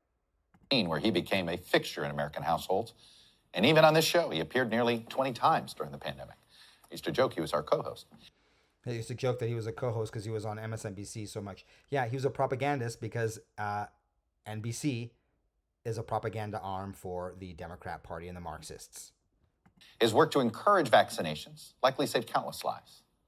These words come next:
Speaker 1: But he was also villainized by many on the right that opposed the shutdowns and mandates meant to curb the virus's spread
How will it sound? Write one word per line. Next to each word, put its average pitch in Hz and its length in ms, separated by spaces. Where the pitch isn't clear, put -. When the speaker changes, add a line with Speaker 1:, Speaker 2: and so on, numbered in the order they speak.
Speaker 1:
But 135 100
he 156 60
was 160 120
also 190 260
villainized 110 440
by 101 100
many 113 220
on 113 80
the 110 80
right 117 320
that 117 120
opposed 139 440
the 135 60
shutdowns 107 480
and 78 80
mandates 127 480
meant 107 140
to 98 80
curb 92 200
the 85 80
virus's 78 360
spread 120 420